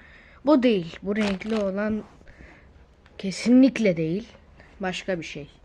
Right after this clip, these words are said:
Sizce hangisi? Oo, bekle. Sen like atıp abone oldun mu? He,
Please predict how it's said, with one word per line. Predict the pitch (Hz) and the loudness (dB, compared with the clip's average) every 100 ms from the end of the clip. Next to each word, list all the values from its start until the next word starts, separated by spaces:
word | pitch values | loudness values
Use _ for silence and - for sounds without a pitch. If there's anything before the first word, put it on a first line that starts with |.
| - - - - - - - - | -20 -20 -20 -20 -20 -20 -20 -8
Sizce | 247 226 226 | -8 -4 -4
hangisi? | 226 214 165 - 175 180 202 - - - _ _ _ _ _ _ _ _ _ _ _ _ _ _ _ _ - - - _ - | -2 -4 -6 -8 -6 -6 -6 -16 -20 -20 _ _ _ _ _ _ _ _ _ _ _ _ _ _ _ _ -20 -20 -20 _ 2
Oo, | 185 175 160 165 | 4 4 2 -2
bekle. | 160 - 185 170 160 160 | -6 -6 -4 -4 -6 -12
Sen | - 170 175 | -10 -6 -4
like | 175 170 170 | -4 -6 -8
atıp | 165 175 | -12 -10
abone | 170 170 170 | -8 -6 -6
oldun | 170 170 170 202 | -6 -6 -6 -4
mu? | 269 269 170 _ _ _ - | -2 -4 -8 _ _ _ -20
He, | - 190 | -8 -6